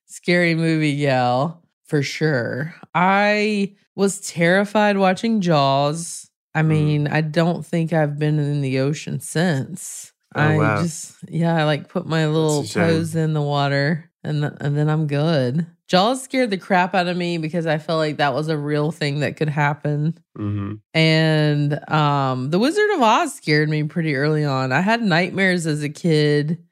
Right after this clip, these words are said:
Speaker 1: as, like, a big witch was coming over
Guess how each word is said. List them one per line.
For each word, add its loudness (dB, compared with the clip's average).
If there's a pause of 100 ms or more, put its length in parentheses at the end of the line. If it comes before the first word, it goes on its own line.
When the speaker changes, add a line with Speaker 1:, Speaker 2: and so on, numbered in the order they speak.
(100)
Speaker 1:
as, 0
like, -2
a 2
big 0
witch 0
was -8
coming -2
over 0